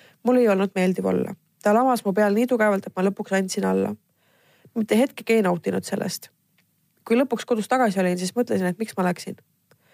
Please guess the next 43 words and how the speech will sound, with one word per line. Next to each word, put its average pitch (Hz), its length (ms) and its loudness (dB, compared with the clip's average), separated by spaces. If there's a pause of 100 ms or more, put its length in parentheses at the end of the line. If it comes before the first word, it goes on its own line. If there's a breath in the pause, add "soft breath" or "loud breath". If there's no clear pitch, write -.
(320 soft breath)
Et 208 120 -2
miks 254 180 -2
ma 214 80 0
kunagi 190 340 0
ei 185 80 2
õpi. 185 280 -6 (520)
Ta 226 100 2
on 226 80 2
lihtsalt 240 200 -2
selline 226 320 2
inimene, 226 400 2
kellel 202 220 2
on 190 140 0
mingisugune 208 520 -2
võim, 185 280 0 (480 soft breath)
et 214 80 0
ta 220 80 2
tinistab 226 500 0
mu 190 120 0
lihtsalt 196 280 -4
hetkega 240 380 -2
ära 294 160 4
ja 180 80 2
korraks 196 320 -2
hakkadki 226 400 -6
uskuma, 190 280 -8
et - 140 -8
nüüd 208 180 -2
on 175 80 -8
parem. 180 260 -6 (1200 soft breath)
Kuna 240 160 4
sellest 240 260 2
loost 285 220 2
teadis 208 240 0
ka - 140 -8
mu 196 100 -4
sõbranna, 233 360 2
kes 180 120 -4
elab 190 160 -2
välismaal 208 540 2
ning 185 160 -4
kellega 196 320 0
ma 190 240 0